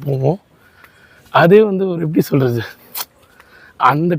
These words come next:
ட்ரிப்லயும் இது ஒரு ஸ்பெஷலான ஒரு டே, ஒரு டே செட் பண்ணுவாங்க. "இன்னைக்கு போயிடலாம், சின்ன வேளாங்கண்ணி" சொல்லுவாங்க. அப்ப எங்கெல்லாம் பயங்கர ஹாப்பியா இருக்கும். டெய்லி அந்த கோயில்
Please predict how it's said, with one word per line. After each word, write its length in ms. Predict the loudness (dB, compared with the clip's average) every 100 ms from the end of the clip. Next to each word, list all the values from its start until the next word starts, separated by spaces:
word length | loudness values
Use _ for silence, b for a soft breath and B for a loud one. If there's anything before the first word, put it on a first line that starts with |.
| 2
ட்ரிப்லயும் 460 | 2 2 0 4
இது 160 | 4 4
ஒரு 420 | 4 2 2 0 0
ஸ்பெஷலான 480 | 0 2 2 2 0
ஒரு 120 | 0
டே, 280 | 2 0 0 0
ஒரு 340 | 2 4 4
டே 120 | 0
செட் 220 | 0 -2 0
பண்ணுவாங்க. 440 | 2 2 0 -2 -6 b b b b
"இன்னைக்கு 380 | 2 4 4 4
போயிடலாம், 300 | 2 2 -4
சின்ன 300 | -2 2 2
வேளாங்கண்ணி" 220 | 2 0
சொல்லுவாங்க. 540 | 0 0 2 2 2 0
அப்ப 260 | -2 0
எங்கெல்லாம் 240 | 2 2 0
பயங்கர 420 | 0 2 4 2 B B B B -6
ஹாப்பியா 280 | -2 0 0
இருக்கும். 260 | 0 -2
டெய்லி 220 | 0 2
அந்த 180 | 2 -2
கோயில் 260 | 2 2